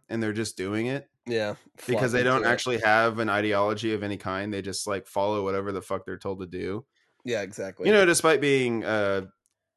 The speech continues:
Speaker 1: uh,
Speaker 2: Free thinking.
Speaker 1: wolves, despite
Speaker 2: Yeah.
Speaker 1: being free thinking wolves in a den of sheep or whatever the
Speaker 2: Yes,
Speaker 1: fuck they,
Speaker 2: whatever
Speaker 1: they
Speaker 2: the fuck it
Speaker 1: purport.
Speaker 2: is.
Speaker 1: Um,
Speaker 2: Yeah.
Speaker 1: yeah. What a bunch of losers.
Speaker 2: <laughs> For real.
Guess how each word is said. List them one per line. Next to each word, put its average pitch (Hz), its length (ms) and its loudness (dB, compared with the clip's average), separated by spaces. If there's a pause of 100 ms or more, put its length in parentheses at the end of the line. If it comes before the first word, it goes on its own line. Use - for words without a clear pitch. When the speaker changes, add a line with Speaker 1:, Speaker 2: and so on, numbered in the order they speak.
(160)
Speaker 1:
uh, 92 320 -2
Speaker 2:
Free 160 140 2
thinking. 139 460 4
Speaker 1:
wolves, 113 200 -2 (280)
despite 160 260 4
Speaker 2:
Yeah. - 80 4
Speaker 1:
being 147 280 0
free 160 200 -2
thinking 147 360 -2
wolves 123 440 4
in 110 100 0
a 104 60 0
den 107 260 -4
of 101 120 -6
sheep 101 340 -6
or 90 100 -6
whatever 90 360 -6
the 90 60 -6
Speaker 2:
Yes, 101 100 -4
Speaker 1:
fuck - 180 -10
they, 87 160 -8 (160)
Speaker 2:
whatever 107 300 -8
Speaker 1:
they 95 60 -14
Speaker 2:
the - 60 -14
fuck 98 100 -10
it - 80 -20
Speaker 1:
purport. 92 180 -6
Speaker 2:
is. - 160 -20 (240)
Speaker 1:
Um, 92 300 -8
Speaker 2:
Yeah. 95 60 -12 (280)
Speaker 1:
yeah. - 60 -18 (140)
What 147 300 0
a 113 100 0
bunch 92 320 -10
of - 100 -20
losers. - 440 -18 (280)
Speaker 2:
<laughs> - 460 -8
For 139 280 -4
real. 95 280 -6